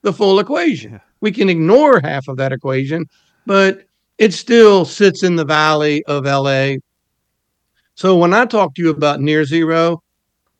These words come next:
Speaker 1: we wish everyone was on the same mathematical scale. But to your point, we were quite clear five years ago, we weren't sure that we could get to a true zero. And most people would say zero is really hard to attain.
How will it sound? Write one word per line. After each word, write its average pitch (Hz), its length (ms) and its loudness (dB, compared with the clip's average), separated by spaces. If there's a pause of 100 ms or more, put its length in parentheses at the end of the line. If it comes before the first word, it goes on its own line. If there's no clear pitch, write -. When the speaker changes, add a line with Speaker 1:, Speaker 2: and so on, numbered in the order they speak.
(320)
Speaker 1:
we 220 180 -2
wish 220 380 4
everyone 180 540 2
was 143 140 -6
on 143 200 -2
the 131 60 -4
same 147 380 -2
mathematical 135 680 -4
scale. 143 580 -2 (320)
But 156 260 -6
to 165 80 -2
your 147 180 2
point, 190 480 0 (440)
we 196 160 0
were 247 180 -2
quite 165 400 -4
clear 208 360 0
five 139 320 -4
years 135 240 -4
ago, 151 220 -4
we 190 140 -4
weren't 302 280 -2
sure 170 240 -2
that 165 140 -2
we 190 120 -4
could 202 200 -8
get - 280 -6
to 143 160 -2
a 120 60 -4
true 127 680 -4
zero. 117 440 -10 (460)
And 196 120 -2
most 208 240 2
people 151 280 0
would 143 140 -2
say 139 340 -2 (340)
zero 139 420 0
is 117 120 -6
really 127 240 -2
hard 123 340 -2
to 127 120 -8
attain. 143 540 -6